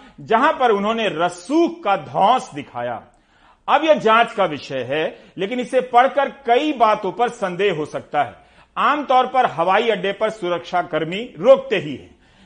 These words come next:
देवघर एयरपोर्ट की सुरक्षा झारखंड पुलिस करती है। पिता यानी सांसद निशिकांत दुबे जब नंगे पांव चले गए दौड़कर, तो क्या उनके बेटे भी चप्पल लेकर उनके पीछे आ गए?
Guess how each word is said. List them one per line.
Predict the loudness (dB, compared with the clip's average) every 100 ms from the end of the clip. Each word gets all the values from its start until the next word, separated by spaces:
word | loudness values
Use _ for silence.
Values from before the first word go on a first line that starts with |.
| -10
देवघर | 2 2 4 4 6
एयरपोर्ट | 4 4 4 2 2
की |
सुरक्षा | -10 -4 -4 -2 -4
झारखंड | -2 -2 -2 -2 -8
पुलिस | -6 -8 -6
करती | -10 -10 -12
है। | -8 -6 -8 -14 _ _
पिता | -8 2 4 4 0 -8
यानी | -4 -4 -6
सांसद | -4 -4 -2 -2
निशिकांत | -2 -8 -10 -6 -4 -4
दुबे | -6 -6 -4 -6 -8 -14 _
जब | -2 -2 0
नंगे | -4 -2 4 4
पांव | 6 2
चले | 2 0 0 0
गए | -2 -6
दौड़कर, | 6 8 8 6 -4
तो | -4 -8
क्या | 0 2
उनके | 2 0 -2
बेटे | -2 -4 -4 -4
भी | -2 -4
चप्पल | -4 -6 -2 -4
लेकर | 0 0 2 0
उनके | 0 -6 -8
पीछे | -8 -8 -2 -2
आ | 0 -2
गए? | 0 -2